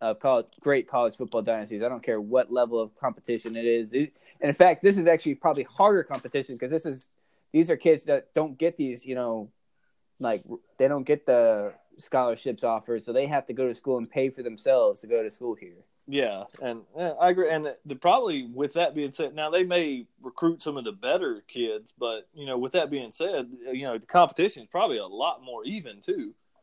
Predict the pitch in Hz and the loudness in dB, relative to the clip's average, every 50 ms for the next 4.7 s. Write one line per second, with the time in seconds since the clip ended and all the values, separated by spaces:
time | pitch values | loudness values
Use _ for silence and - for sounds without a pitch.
0 | _ _ _ _ _ _ _ - 147 147 147 139 135 131 139 139 147 165 175 - | _ _ _ _ _ _ _ -2 0 2 4 4 4 4 4 4 2 0 -2 -12
1 | - - _ _ _ _ - 120 113 - - 131 135 123 110 104 107 _ _ _ | -20 -20 _ _ _ _ -8 -8 -6 -6 -8 -10 -8 -8 -8 -10 -12 _ _ _
2 | _ _ - 143 165 - - _ - 139 156 156 - - _ - 160 180 180 _ | _ _ -4 -4 -4 -4 -10 _ -6 -6 -6 -6 -8 -14 _ -6 -6 -6 _ _
3 | _ _ 117 131 151 165 170 156 151 185 190 180 151 143 - 190 196 190 180 147 | _ _ -6 -6 -6 -6 -8 0 2 2 2 2 0 0 2 4 4 4 2 -2
4 | 120 113 104 104 104 104 104 104 107 107 104 107 107 | -6 -2 0 2 2 2 0 -2 -4 -6 -6 -6 -12